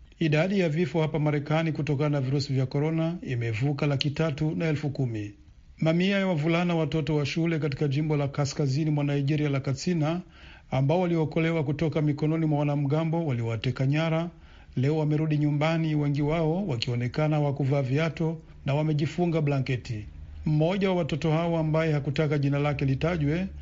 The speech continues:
ameiambia televisheni moja ya Nigeria kwamba waliteswa na watekaji nyara ambao walimwambia mtoto huyo kama wao ni wapiganaji wa kundi la Boko Haram. Rais wa Nigeria Muhammadu Buhari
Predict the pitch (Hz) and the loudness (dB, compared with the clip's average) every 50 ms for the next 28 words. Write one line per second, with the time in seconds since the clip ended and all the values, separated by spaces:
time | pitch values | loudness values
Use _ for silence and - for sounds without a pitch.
0 | - - - - - - - 127 131 143 151 160 160 165 165 160 190 202 202 156 | -14 -14 -14 -14 -10 -6 -2 0 0 2 2 2 2 2 0 2 2 2 0 0
1 | - 175 170 165 160 160 147 165 156 160 160 156 156 165 175 170 165 165 156 156 | 0 0 2 2 2 2 2 2 2 2 2 2 2 2 2 2 2 2 2 2
2 | 156 147 147 147 139 151 156 156 151 147 143 139 - 170 175 175 175 170 175 180 | 2 2 2 2 2 2 2 2 2 0 0 -2 -2 -2 0 0 0 0 0 -2
3 | 180 143 123 113 123 120 - - 156 156 147 151 165 151 147 143 139 139 135 147 | 0 -2 -2 -2 -2 -4 0 0 0 0 0 0 0 0 2 2 2 0 0 0
4 | 135 139 131 120 117 123 139 156 160 160 160 156 156 151 - - - - - - | 0 0 -2 -2 -2 0 0 0 2 2 0 -2 -2 -6 -10 -16 -20 -20 -20 -20
5 | - - - - 135 127 131 151 160 160 156 151 151 151 147 147 147 151 156 156 | -20 -10 -6 -4 -2 0 0 2 2 2 2 2 2 2 2 2 2 2 2 2
6 | 151 147 131 147 135 - 151 139 165 165 156 147 147 - 160 160 156 151 151 151 | 2 0 0 -2 0 0 0 2 2 2 0 0 0 0 0 0 2 2 2 2
7 | 156 165 165 156 151 151 147 139 147 156 147 156 156 160 160 160 156 151 151 147 | 2 2 2 2 2 2 0 0 0 0 2 2 2 2 0 2 2 2 0 0
8 | 147 - 170 165 165 165 160 160 151 156 151 151 - 165 156 117 135 127 123 113 | 0 0 0 0 0 0 0 0 0 0 -2 0 0 0 0 0 0 0 -2 -4
9 | 107 104 104 - - - - - - - - 151 147 151 185 185 - 202 180 170 | -6 -8 -10 -14 -20 -20 -20 -20 -10 -4 0 2 2 2 2 0 0 0 0 2
10 | 165 160 156 156 170 165 160 160 156 156 156 151 143 156 160 156 147 143 143 139 | 2 0 2 2 0 2 2 2 0 2 2 2 2 2 2 2 0 0 0 2
11 | 143 131 156 175 185 156 147 170 185 | 2 2 2 2 2 0 0 0 -2